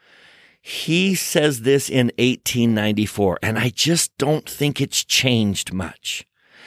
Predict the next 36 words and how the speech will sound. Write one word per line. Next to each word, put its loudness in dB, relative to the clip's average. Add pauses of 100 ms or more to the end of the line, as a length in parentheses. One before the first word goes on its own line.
(260)
President 2
Cannon 2
said 0
the 0
following, -2
quote, 0 (380)
I 2
believe 2
that 4
our 2
endowments 2
are 2
too 0
easily 2
obtained. -4 (720)
Men 4
and 4
women 4
go 4
to 2
the 2
temple 0
who 0
do 2
not 2
understand 0
or 2
value 2
the 0
precious 0
blessings -2 (300)
that 4
are 4
bestowed 2
upon 0
them. -4